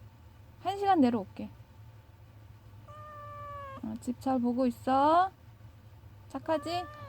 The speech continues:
갔다 와서 청소하고 누나 많이, 재밌게 놀아줄게. 사냥놀이도 하고. 누나랑 놀자. 사냥놀이 하고 놀자. 어, 누나 금방 나갔다 올게.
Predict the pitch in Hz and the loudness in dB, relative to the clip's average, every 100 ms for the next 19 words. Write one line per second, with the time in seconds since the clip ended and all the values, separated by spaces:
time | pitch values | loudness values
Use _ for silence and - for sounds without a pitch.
0 | - - 240 - 285 220 233 294 302 339 | -14 -8 -2 8 12 12 12 10 12 12
1 | 330 349 403 392 381 415 392 302 277 269 | 12 8 8 12 12 12 12 8 12 12
2 | 208 233 - 285 294 254 262 285 247 - | 12 12 10 8 10 12 12 12 10 6
3 | 226 - - - - - - - - - | 6 6 -4 -16 -18 -18 -18 -16 -14 0
4 | 330 370 359 330 285 285 302 330 359 381 | 10 12 12 12 10 12 12 12 12 12
5 | 330 196 - - - - - - - - | 12 10 2 -16 -20 -20 -20 -20 -20 -20
6 | - - _ - - 262 269 247 226 240 | -20 -20 _ -12 0 8 8 10 8 12
7 | 262 269 311 359 427 - _ _ _ - | 12 12 12 12 10 2 _ _ _ -8
8 | 349 381 370 330 330 302 240 247 285 302 | 2 4 6 6 6 6 4 6 8 10
9 | 359 403 _ _ _ - 587 554 571 571 | 8 6 _ _ _ -20 -16 -8 -6 -6
10 | 571 587 587 571 554 554 539 - 233 247 | -6 -6 -6 -6 -6 -6 -8 0 2 4
11 | 254 254 277 285 285 294 254 233 269 269 | 6 6 6 8 8 10 8 6 6 4
12 | 262 - 285 294 320 349 403 | 4 2 8 10 10 10 8